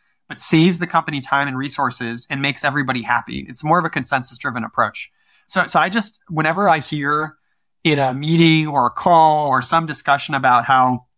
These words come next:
we have a tool and it's really expensive and we wanna build it ourselves,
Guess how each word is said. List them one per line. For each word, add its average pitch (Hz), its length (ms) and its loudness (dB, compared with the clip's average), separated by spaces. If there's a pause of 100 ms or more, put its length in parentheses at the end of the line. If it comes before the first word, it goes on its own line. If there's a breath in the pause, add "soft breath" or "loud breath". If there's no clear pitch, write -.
(140)
we 127 80 -8
have 160 160 2
a 190 60 -6
tool 160 580 2 (240 soft breath)
and 123 80 -10
it's 120 140 -12
really 156 140 -2
expensive 143 680 -2
and 131 100 -10
we 127 80 -6
wanna 135 200 0
build 139 200 2
it 131 40 -4
ourselves, 123 520 0